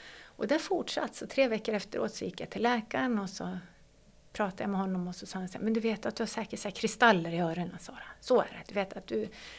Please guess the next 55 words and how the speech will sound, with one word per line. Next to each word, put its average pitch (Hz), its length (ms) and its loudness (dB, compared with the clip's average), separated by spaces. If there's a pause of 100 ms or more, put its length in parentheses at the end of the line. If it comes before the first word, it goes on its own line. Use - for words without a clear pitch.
(120)
det - 80 6
är 214 40 8
lätt 170 240 2
att - 100 -4
man - 120 -4
får. - 160 -10
Så - 140 -6
du 233 140 4
ska 262 140 8
he-, 269 280 8
hem 285 340 8
och 214 80 4
så 226 100 0
ska - 140 2
du 208 100 8
ligga 202 400 4
på 190 280 -4
sidan 233 440 2
så, 208 180 -2
så 214 120 -4
ska - 120 -2
du - 100 0
slå 247 320 6
dig 208 80 4
i 202 40 2
huvudet 214 300 4
så - 80 0
här." 262 340 8 (840)
Och - 80 -2
jag 208 100 2
tänkte 185 260 -2
att - 180 -10
jag 190 180 -2
bara 190 160 -4
kände 175 260 -4
mig 165 120 -4
helt 156 320 -8
knäpp. - 260 -10
Jag - 120 0
vart 185 180 -2
ju 208 40 -2
inte 170 200 -4
något 180 100 -2
bättre 175 320 -8
för - 120 -6
det 196 80 -2
där. 202 260 -2 (1200)
Och - 60 -4
det 190 40 0
tog 220 220 2
några 185 200 0
veckor 170 300 -8
till 285 480 0 (380)
och - 60 -2
jag - 220 -4